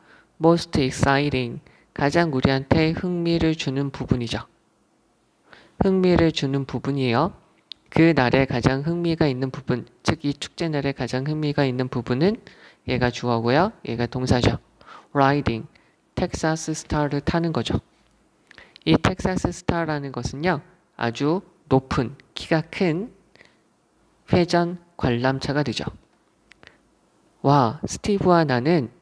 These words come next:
지금 주어 일, 주어 이, 얘가 지금 복수가 되니까 복수죠. 그리고 비동사 다음에 형용사가 있으면 서술어가 되죠.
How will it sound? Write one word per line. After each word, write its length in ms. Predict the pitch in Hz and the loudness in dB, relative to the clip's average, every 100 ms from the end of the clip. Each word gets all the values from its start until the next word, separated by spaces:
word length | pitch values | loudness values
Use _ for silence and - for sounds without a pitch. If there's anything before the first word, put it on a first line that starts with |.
| _ | _
지금 540 | - 120 131 139 160 113 - _ _ _ | -12 -4 2 4 2 0 -10 _ _ _
주어 340 | - 127 120 117 | -8 2 2 2
일, 380 | - 147 165 214 - | 2 2 2 -2 -10
주어 380 | - 127 123 - | 0 4 4 2
이, 340 | 151 143 175 220 - | 0 0 0 -6 -8
얘가 260 | 127 117 120 | -4 0 -2
지금 260 | - 123 | -2 -4
복수가 460 | 131 139 - 139 139 | -2 -2 -2 0 0
되니까 600 | 123 120 117 156 185 220 - _ _ _ _ _ | 0 -2 0 2 2 0 -14 _ _ _ _ _
복수죠. 500 | 151 - 151 - 147 - _ - | -4 -2 -2 0 0 -4 _ -8
그리고 440 | 151 131 147 190 - - | -2 2 2 2 -4 -4
비동사 460 | 151 147 165 165 160 | 0 2 2 4 4
다음에 480 | 139 131 123 156 | 4 2 2 0
형용사가 600 | 170 180 175 170 165 151 139 | 0 0 2 0 0 0 0
있으면 540 | 117 - 127 165 202 | 0 -2 2 2 2
서술어가 540 | - 175 165 - 147 135 | -2 0 0 0 0 2
되죠. 320 | 117 135 185 | 0 2 0